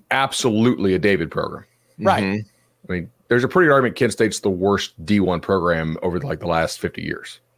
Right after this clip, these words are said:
Speaker 1: And he has almost all of their best seasons. Like that, I don't know how, how high you would be on their list, but I think, I think you at least need to call him. Like, he did a <laughs> really good, he,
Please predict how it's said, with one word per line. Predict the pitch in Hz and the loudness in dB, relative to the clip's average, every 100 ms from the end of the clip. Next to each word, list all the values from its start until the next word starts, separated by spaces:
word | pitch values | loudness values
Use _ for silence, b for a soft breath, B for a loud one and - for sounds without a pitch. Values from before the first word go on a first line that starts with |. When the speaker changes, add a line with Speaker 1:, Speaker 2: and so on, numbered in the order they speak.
| _ _ _ _ _ _ _ - | _ _ _ _ _ _ _ -6
Speaker 1:
And | 85 82 | -4 0
he | 101 | 4
has | 98 90 - | 4 2 0
almost | 101 92 - | 0 0 2
all | 98 92 | 2 2
of | |
their | 87 | 0
best | 82 82 | -2 -2
seasons. | 104 90 80 | -2 -4 -6
Like | 78 98 | -6 0
that, | 127 - _ _ _ _ _ _ _ _ _ _ | 0 0 _ _ _ _ _ _ _ _ _ _
I | 165 | 2
don't | 196 | 6
know | 190 | 6
how, | 151 131 - | 6 4 4
how | - 139 151 | 2 4 6
high | 143 | 6
you | 151 | 4
would | 139 | 2
be | 143 | 4
on | 143 | 4
their | 131 | 4
list, | 139 135 | 4 2
but | 110 | 2
I | 98 | 2
think, | 147 120 - _ _ _ _ _ | 2 0 -2 _ _ _ _ _
I | 104 | -2
think | 202 202 | 0 4
you | 147 | 4
at | |
least | 160 147 | 4 2
need | 135 | 0
to | 101 | -2
call | - - 135 78 | -4 0 0 0
him. | - | -6
Like, | 82 | -8
he | 135 | -6
did | 117 156 143 | 0 0 2
a | |
<laughs> | 110 - | 0 0
really | 180 151 | 2 2
good, | 117 - | 2 0
he, | 135 | -2